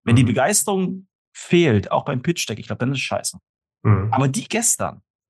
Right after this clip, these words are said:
Speaker 1: die hat gebrannt, die war begeistert und das war einfach nur, das war ein Erlebnis.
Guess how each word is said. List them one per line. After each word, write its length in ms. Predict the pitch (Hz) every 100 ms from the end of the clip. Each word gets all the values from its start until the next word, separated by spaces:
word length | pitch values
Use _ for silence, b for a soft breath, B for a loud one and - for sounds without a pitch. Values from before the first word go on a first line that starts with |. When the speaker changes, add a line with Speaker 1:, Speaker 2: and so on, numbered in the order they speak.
| -
Speaker 1:
die 120 | 127
hat 140 | 165
gebrannt, 500 | 165 - 170 220 190
die 160 | 131 117
war 140 | 131
begeistert 640 | 151 135 139 196 - 151 -
und 60 |
das 100 | 123
war 80 | -
einfach 240 | 156 147
nur, 340 | 156 160 165 156 _ _ _ _ _
das 160 | - 117
war 100 | 135
ein 60 |
Erlebnis. 560 | 135 131 220 110 92 -